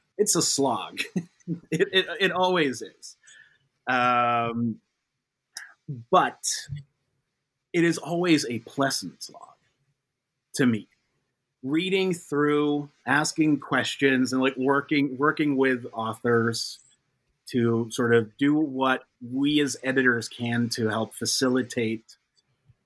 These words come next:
their best work is, is always, uh, a pleasure. So it's, like, it's hard. I know you, you started off saying that you don't wanna ask people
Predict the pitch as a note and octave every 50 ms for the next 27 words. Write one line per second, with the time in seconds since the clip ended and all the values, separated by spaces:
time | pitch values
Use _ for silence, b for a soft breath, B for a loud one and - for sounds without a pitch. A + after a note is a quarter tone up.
0 | _ - B2 A#2 B2+ C3 C3+ C3+ B2+ A2+ B2+ A#2+ A2+ - - - A#2+ A#2+ A#2 -
1 | - - _ - - - _ _ _ _ _ _ _ _ _ _ _ _ _ _
2 | _ - B2+ C3 B2+ B2 A#2+ A#2 A2+ - - C#3 C3 A#2 A#2+ B2 C3 C3+ C#3 C3+
3 | C3+ C3 B2+ B2+ A#2+ A#2 - - - - _ _ _ _ _ _ _ _ _ _
4 | _ _ _ _ _ _ _ _ _ - - B2 A#2 A2+ A2+ A2+ B2 - A#2 -
5 | - - A2 G#2 - - G#2+ G2 G#2 G#2+ - C#3+ C#3 C#3 C3+ C3+ C#3+ C3+ - -
6 | D#3 D3 C#3+ - - D3 - - - - E3+ E3 E3+ F3 E3+ E3 D#3 C#3+ C#3 _
7 | - - _ _ _ _ _ _ - C#3+ D3+ D3+ D#3+ D#3+ E3 D#3+ D#3+ D#3 D3 D3
8 | C#3+ B2+ C3+ C3+ B2 - - D3+ D3+ D3+ D3 C#3 C3+ - - C#3 B2+ B2+ B2+ B2+
9 | B2 B2 B2 B2 B2 B2 B2 B2+ B2 A#2+ B2 B2 B2 A#2 A#2 A#2+ A#2 - - -
10 | A#2+ A#2 A#2+ A#2+ A#2+ A#2 A2+ -